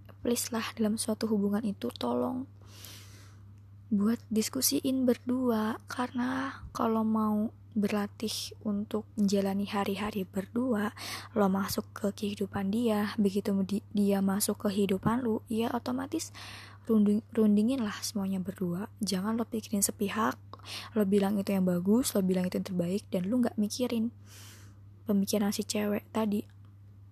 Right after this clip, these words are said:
atau enggak lu nggak mikirin pas pikiran pasangan lu sendiri. At least perasaannya lah gitu.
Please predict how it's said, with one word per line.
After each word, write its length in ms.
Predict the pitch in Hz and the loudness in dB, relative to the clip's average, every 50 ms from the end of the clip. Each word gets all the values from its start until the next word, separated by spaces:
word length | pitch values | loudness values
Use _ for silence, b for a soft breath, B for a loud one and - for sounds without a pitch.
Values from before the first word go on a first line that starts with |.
| - - - - | -20 -10 -6 -6
atau 260 | 220 - 208 208 202 | -4 0 0 2 2
enggak 200 | 214 233 247 - - - - - - | 2 2 0 -2 -6 -14 -8 -2 0
lu 160 | 226 220 247 262 254 220 196 | 2 2 4 4 2 2 2
nggak 160 | 196 - - - - - | 0 -2 -4 -6 0 0
mikirin 480 | 214 208 220 - 233 240 262 233 220 233 - - - | 0 0 2 0 0 0 2 2 0 0 -2 0 0
pas 320 | 220 220 - - - - | 0 0 0 -2 -4 -4
pikiran 400 | - - 208 - - 220 226 233 | -6 -6 -2 0 2 2 2 0
pasangan 400 | 262 - 233 226 - 226 220 214 | 0 -2 -2 -2 0 0 0 0
lu 80 | 214 220 | 0 -2
sendiri. 380 | - - 214 208 208 208 - - B B B B B B B B B B - | 0 0 0 0 0 -2 -4 -6 B B B B B B B B B B -2
At 160 | 220 208 - | -2 -2 0
least 400 | 247 240 247 254 - - - - | 0 0 2 2 0 -2 -4 -6
perasaannya 560 | - 233 226 226 - - 226 208 208 214 214 208 | -6 -4 -2 -2 -2 0 0 0 0 0 0 0
lah 200 | 208 202 - - - - - - B B B B B B B B B B B - - | 0 -2 -4 -6 -8 -12 -16 -20 B B B B B B B B B B B -18 -16
gitu. 260 | - - - - - | -16 -14 4 6 8